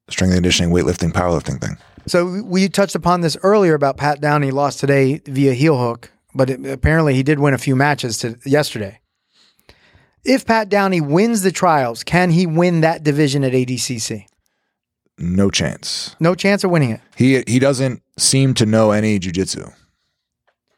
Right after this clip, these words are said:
Speaker 2: So he's
Speaker 1: From
Speaker 2: got
Speaker 1: what I've seen and from what I've heard from people that have trained with him,
Speaker 2: Right.
Speaker 1: um, they're like, he, he just kinda comes in and,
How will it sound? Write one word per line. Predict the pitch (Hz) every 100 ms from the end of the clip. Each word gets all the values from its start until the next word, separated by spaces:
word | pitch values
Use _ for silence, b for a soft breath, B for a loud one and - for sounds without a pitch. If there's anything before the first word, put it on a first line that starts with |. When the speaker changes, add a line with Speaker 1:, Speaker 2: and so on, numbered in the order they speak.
| _ _ _ _ _ _ _ _
Speaker 2:
So | - 180 170 170 - _
he's | 151 170
Speaker 1:
From | -
Speaker 2:
got | 185
Speaker 1:
what | 135
I've | 135
seen | 110 139 127
and | 113
from | 113
what | 117
I've | 110 104
heard | 110 110
from | 95 90
people | 98 95
that | 92
have | 87
trained | 104 104
with | 104
him, | 107 101
Speaker 2:
Right. | 143 120 117 - -
Speaker 1:
um, | 92
they're | 95
like, | 110 104
he, | 113
he | 95 113
just | 113
kinda | - 113
comes | 95 110 101
in | 101 98
and, | 90 78